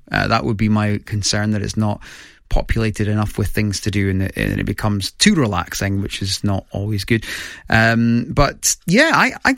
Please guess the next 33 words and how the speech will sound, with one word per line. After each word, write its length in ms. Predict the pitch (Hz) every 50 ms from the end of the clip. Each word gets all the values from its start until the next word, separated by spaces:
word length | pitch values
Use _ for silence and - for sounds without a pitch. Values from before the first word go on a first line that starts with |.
| - _
kind 380 | - - - - - 339 359 339
of 280 | 339 262 175 - - - -
go 140 | - 185 185
the 100 | 165 165
other 160 | 208 285 294
way. 140 | 226 135 117
I, 100 | 131 160 -
I 100 | - 196
think 320 | - - - 220 262 -
I'm 80 | 226 220
quite 160 | - - -
interested 380 | 190 180 262 254 - - - 110
in 80 | 107
this 200 | 107 107 104 -
one. 140 | 104 107 113
I 20 |
cer-, 300 | 117 - 214 - - -
certainly 260 | - - 233 - - 196
if 80 | 147
we 60 | 165
get 140 | 147 156 -
a 40 | -
demo, 440 | 110 127 123 127 123 104 104 98 -
I'll 120 | - 110 104
be 340 | - 113 104 104 104 - - -
keen 240 | - - 117 110 95
to 80 | -
check 260 | - - - 104 - -
that 160 | 104 98 90
out 160 | 98 95 -
anyway. 420 | - 104 107 107 98 98 90 87
But, 440 | 90 - 90 90 92 - - - -
uh, 160 | 107 98 101